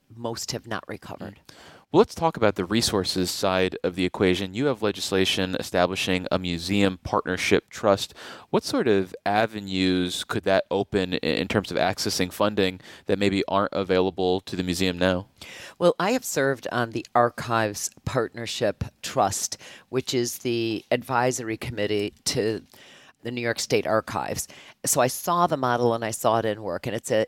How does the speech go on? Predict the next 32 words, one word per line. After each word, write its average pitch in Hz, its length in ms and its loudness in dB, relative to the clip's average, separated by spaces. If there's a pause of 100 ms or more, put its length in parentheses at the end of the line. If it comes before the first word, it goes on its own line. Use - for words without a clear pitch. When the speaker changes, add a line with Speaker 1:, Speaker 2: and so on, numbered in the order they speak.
Speaker 1:
it's - 180 0
a 107 120 2
private 139 800 -2 (100)
sector, - 600 0
primarily 131 540 2
private 120 500 0
sector 113 340 0
led 104 460 0
partnership 104 640 -2 (480)
to 170 160 -2
really 156 580 2 (240)
bring 143 300 2
attention 156 640 -2
to 147 380 0 (100)
and 131 140 0 (100)
elevate 131 520 -2
the 110 60 -2
work 104 260 -4
of 107 100 -4
the 95 120 -4
archives. 87 540 -4
It 82 160 -8
issues 113 480 -4
a 104 140 0
quarterly 117 580 -4
magazine. 135 800 -4
It's - 200 -4
a 98 60 -10
tremendous 127 920 -6
resource 147 540 -2 (540)
for - 180 -4 (140)
teachers 170 720 0